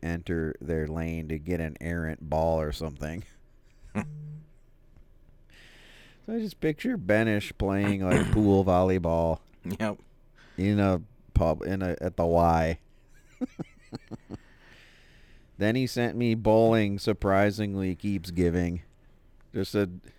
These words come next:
Speaker 2: <laughs>
Speaker 1: just a video of a guy in a,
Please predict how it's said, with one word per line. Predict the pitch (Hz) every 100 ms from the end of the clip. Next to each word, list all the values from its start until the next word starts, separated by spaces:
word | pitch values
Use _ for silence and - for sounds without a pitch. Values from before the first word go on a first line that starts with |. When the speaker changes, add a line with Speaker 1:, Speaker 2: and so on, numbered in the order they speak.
| -
Speaker 2:
<laughs> | - - 107 -
Speaker 1:
just | 110 -
a | 110 90 - _ _ _ _ _
video | 92 98 104 107 98 92
of | 90
a | 95
guy | 85 92 92 90 85 - _ _ -
in | 107 127
a, | 143 135